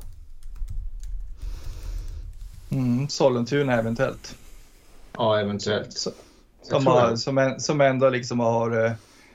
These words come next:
Speaker 1: hade en topplacering tjugotjugo och, eh,
Speaker 2: Ja.
Speaker 1: ja, var ju ri-, hyfsad,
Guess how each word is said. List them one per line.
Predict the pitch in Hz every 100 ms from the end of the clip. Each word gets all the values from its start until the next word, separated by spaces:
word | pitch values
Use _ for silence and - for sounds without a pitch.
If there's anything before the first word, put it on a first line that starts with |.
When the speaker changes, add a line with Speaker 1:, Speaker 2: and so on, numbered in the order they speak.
| - -
Speaker 1:
hade | 120 120
en | 117
topplacering | 117 117 120 131 127 120 117
tjugotjugo | 113 120 113 120 127 127 123 110
och, | 113 110 - -
eh, |
Speaker 2:
Ja. | 110 113 123 123 -
Speaker 1:
ja, | 135 123 117 -
var | 127 123
ju | 117 -
ri-, | - 123 -
hyfsad, | 131 123 - 120 110